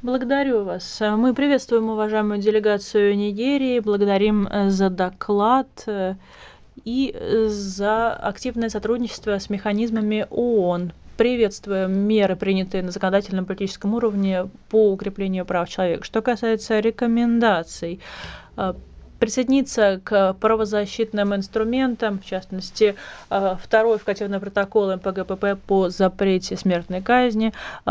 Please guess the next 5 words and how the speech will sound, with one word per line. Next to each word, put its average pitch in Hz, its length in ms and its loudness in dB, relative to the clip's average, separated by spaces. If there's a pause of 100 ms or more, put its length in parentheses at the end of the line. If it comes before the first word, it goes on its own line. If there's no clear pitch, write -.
(100)
факультативный 214 360 0
протокол 196 720 4
Конвенции 190 560 -2
по 190 220 -2
трудящимся, 190 560 2